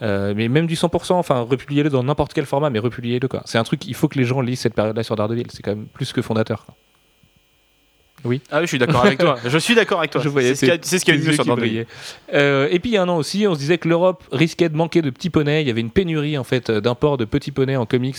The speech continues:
Speaker 1: euh, vers chez nous. Euh, depuis, bah, là, ça s'est pas vraiment calmé. On a eu un sujet hyper putassier à la télé il y a pas longtemps qui faisait passer les bronies, donc les fans de Mon Petit Poney, pour des décérébrés, euh, déviants et dangereux et futu-, potentiels voleurs d'enfants.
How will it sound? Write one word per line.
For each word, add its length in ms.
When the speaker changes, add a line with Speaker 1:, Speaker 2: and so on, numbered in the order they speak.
Speaker 1:
euh, 180
vers 160
chez 140
nous. 240
Euh, 160
depuis, 440
bah, 140
là, 220
ça 140
s'est 100
pas 140
vraiment 260
calmé. 460
On 80
a 80
eu 120
un 200
sujet 320
hyper 240
putassier 400
à 20
la 80
télé 160
il 60
y 40
a 40
pas 100
longtemps 320
qui 100
faisait 160
passer 240
les 100
bronies, 340
donc 280
les 80
fans 300
de 60
Mon 120
Petit 180
Poney, 280
pour 160
des 140
décérébrés, 640
euh, 600
déviants 460
et 80
dangereux 420
et 160
futu-, 300
potentiels 420
voleurs 220
d'enfants. 340